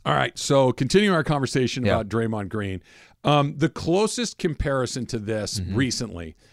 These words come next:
Speaker 1: is when the Bulls' Bobby Portis punched, uh, Nikola Mirotic during a practice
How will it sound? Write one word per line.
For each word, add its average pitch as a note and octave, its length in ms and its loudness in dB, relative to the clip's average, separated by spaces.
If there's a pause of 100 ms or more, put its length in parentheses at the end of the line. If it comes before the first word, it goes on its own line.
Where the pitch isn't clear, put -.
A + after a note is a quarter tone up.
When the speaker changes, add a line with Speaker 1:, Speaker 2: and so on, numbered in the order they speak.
(220)
Speaker 1:
is C3 360 0
when C3+ 380 0
the B2 80 -2
Bulls' E3 420 2
Bobby C#3+ 400 -2
Portis A#2+ 600 -4 (120)
punched, A#2+ 580 -6
uh, G#2 440 -4 (380)
Nikola C3 480 0
Mirotic A2 840 -6 (120)
during G#2 260 -2
a F#2+ 40 -6
practice - 560 -8